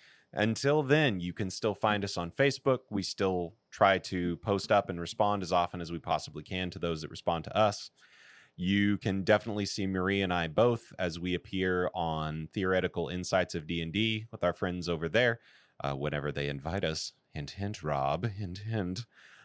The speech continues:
But either way, we, uh, we love and enjoy being able to collaborate with them and hope to get them on our mics as well here soonish.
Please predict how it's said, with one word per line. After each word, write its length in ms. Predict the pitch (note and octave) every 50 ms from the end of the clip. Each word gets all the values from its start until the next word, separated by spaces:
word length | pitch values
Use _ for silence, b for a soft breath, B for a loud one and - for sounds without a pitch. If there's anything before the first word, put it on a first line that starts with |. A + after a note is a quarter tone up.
| B B _
But 220 | - C#2+ C#2+ D2 -
either 240 | A2+ A2 A2+ A2 G#2
way, 160 | G#2 G2 F#2
we, 420 | E2+ G2 G#2 G2+ G2 F#2 F#2+ A2 -
uh, 240 | F#2 E2+ D#2+ D#2 D2
we 120 | - F2 E2+
love 240 | F#2 G2 G2+ E2+
and 80 | F#2+ F2+
enjoy 260 | F2+ E2 F#2 G2 F#2+
being 220 | E2+ F#2+ F2+ F2+ F2+
able 160 | F2 E2 E2
to 80 | -
collaborate 480 | - - G2 F2+ E2+ E2 F2+ E2+ D2+ C#2
with 100 | F2 D#2
them 240 | G2 G2+ G2 F#2+ F#2
and 100 | E2+ D#2
hope 180 | F#2+ F#2 -
to 60 | - D#2+
get 140 | F#2 F2 -
them 140 | F#2 E2+ E2
on 140 | E2 D#2+
our 120 | D#2+ E2 E2
mics 320 | E2 E2 D#2+ D#2 - -
as 140 | E2+ D2 D#2
well 400 | D#2 E2 E2+ E2 D#2+ E2 E2 -
here 180 | _ - F2+ E2
soonish. 520 | - - - F#2 F2+ F2+ F2 E2+ - -